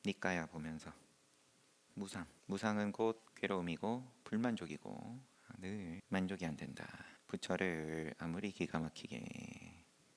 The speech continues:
이쁘게 모양을 만들어냈다. 그거보다 더 이쁜 부처는 또, 또 나오고 또 나오고. 에스엔에스의 힘이죠.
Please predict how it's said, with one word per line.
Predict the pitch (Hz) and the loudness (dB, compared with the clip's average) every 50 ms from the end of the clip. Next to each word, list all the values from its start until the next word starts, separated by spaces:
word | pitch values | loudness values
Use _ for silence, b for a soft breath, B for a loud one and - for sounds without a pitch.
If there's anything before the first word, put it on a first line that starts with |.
| - - - - | -20 -14 -4 -2
이쁘게 | 104 101 - - 92 95 80 73 71 67 67 90 107 107 | -2 -2 0 0 0 2 2 2 0 -2 -4 -6 -6 -4
모양을 | 95 85 80 80 78 80 69 | -2 0 0 2 2 0 0
만들어냈다. | - 69 71 76 73 80 - - - - - - - - - - - - - - - - | 0 -2 -2 -2 -4 -4 -4 -6 -6 -8 -8 -10 -12 -10 -8 -8 -6 -6 -8 -10 -12 -10
그거보다 | - - 101 101 104 - 101 | -6 -6 -4 -2 -2 -2 -2
더 | 101 - - 85 95 98 98 98 98 - | -2 -2 -2 -2 -2 -2 -4 -6 -6 -6
이쁜 | - 101 - - - - 85 78 78 76 73 - 87 98 104 110 110 | -6 -6 -6 -6 -4 -2 -2 -2 -2 -4 -4 -6 -6 -6 -6 -6 -6
부처는 | - - - - - 76 73 95 104 113 113 113 - - - | -6 -6 -4 -4 -4 -4 -2 -4 -4 -6 -6 -10 -14 -16 -12
또, | - 113 123 113 107 107 98 95 - | -8 -6 -6 -6 -6 -8 -12 -12 -6
또 | 107 113 117 117 117 113 113 113 110 104 - - - - - | -4 -4 -2 -2 -2 -2 -2 -2 -4 -4 -6 -8 -10 -10 -6
나오고 | 82 78 78 76 76 - - 107 113 - | -6 -4 -4 -6 -6 -6 -6 -8 -6 -8
또 | - 50 | -8 -8
나오고. | - - - - - B B B B B - - | -6 -6 -8 -8 -10 B B B B B -4 -2
에스엔에스의 | 98 95 - - 95 92 90 85 82 - - - 78 76 | 2 2 4 4 4 4 2 2 -2 -2 -4 -4 -4 -4
힘이죠. | - 92 87 87 85 - | -4 -6 -6 -6 -8 -10